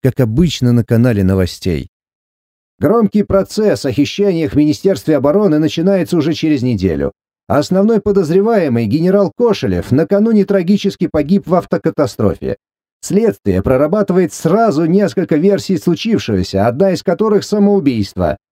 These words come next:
Напомним, что по данным экспертизы, автомобиль генерала Кошелева на полной скорости протаранил отбойник на сорок восьмом километре Адского шоссе". Диктор замолкает, выпуск новостей сменяет реклама,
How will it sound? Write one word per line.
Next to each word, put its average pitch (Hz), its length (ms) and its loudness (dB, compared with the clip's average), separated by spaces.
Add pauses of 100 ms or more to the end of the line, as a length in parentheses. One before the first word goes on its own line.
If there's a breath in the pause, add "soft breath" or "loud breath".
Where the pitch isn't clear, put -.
(260)
Напомним, 127 720 0
что - 280 -4
по 165 140 -2
данным 156 440 2
экспертизы, 143 760 -2
автомобиль 170 600 0
генерала 120 440 0
Кошелева 101 560 -2
на 143 160 2
полной 156 420 0
скорости 143 580 -2
протаранил 151 640 0
отбойник 131 680 0
на 147 180 2
сорок 220 400 -2
восьмом 175 380 0
километре 196 840 0
Адского 180 540 -2
шоссе". 101 600 -4 (600)
Диктор 117 600 -2
замолкает, 120 1000 0
выпуск 110 560 0
новостей 143 480 2
сменяет 131 460 2
реклама, 104 600 0